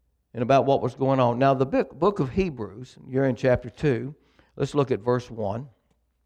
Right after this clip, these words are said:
And it says here, it says, "Therefore, you ought to give the more earnest heed to the things which you have heard, lest at any time we should let them slip."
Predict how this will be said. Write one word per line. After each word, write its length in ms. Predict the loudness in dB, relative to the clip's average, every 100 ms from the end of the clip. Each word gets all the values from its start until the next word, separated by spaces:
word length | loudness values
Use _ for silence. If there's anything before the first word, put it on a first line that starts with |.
| _ _ _ _ _ _ _ _ _ _ _ _ _ _ _ _ _ _ _ _ _
And 140 | -2 0
it 100 | 0
says 380 | 0 0 2 2
here, 420 | 2 2 -2 -4 -14 _ _ _
it 100 | -4
says, 240 | -2 -2 2
"Therefore, 680 | 2 2 2 -4 -4 -12 -20 _ _ _ _ _ _ _ _
you 140 | 2
ought 240 | 4 4 2
to 100 | -4
give 420 | 2 4 4 2
the 80 | -2
more 460 | 0 2 0 -2 -10 -4
earnest 400 | 0 0 -2 -4
heed 400 | -2 0 0 -2
to 100 | -2
the 140 | -2
things 720 | -4 -2 0 0 -4 -14 -20 _ _ _ _
which 200 | 0 4
you 120 | 4
have 120 | 2
heard, 420 | 0 0 2 2
lest 220 | 2 2 2
at 120 | -2
any 260 | -2 -2 0
time 580 | 0 2 0 -2 -8 -18 _ _ _ _ _ _
we 120 | -2
should 180 | -2 -2
let 220 | -2 -2
them 160 | -8 -12
slip." 420 | -6 -4 -4